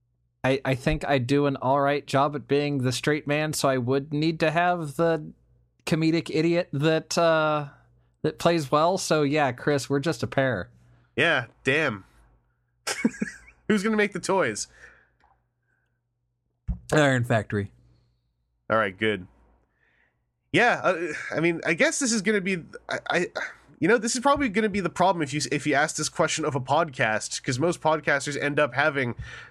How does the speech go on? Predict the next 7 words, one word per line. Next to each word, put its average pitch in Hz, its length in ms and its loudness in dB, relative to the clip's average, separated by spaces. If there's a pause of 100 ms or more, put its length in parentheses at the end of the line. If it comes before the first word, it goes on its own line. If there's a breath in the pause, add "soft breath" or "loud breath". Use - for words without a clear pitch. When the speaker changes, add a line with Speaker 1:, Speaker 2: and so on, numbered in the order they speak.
(160 loud breath)
Speaker 2:
uh, 117 540 2 (560)
or 147 140 0
fulfilling 139 680 0
those 135 220 0
kind 135 260 -2
of 110 140 -4
roles, 117 720 0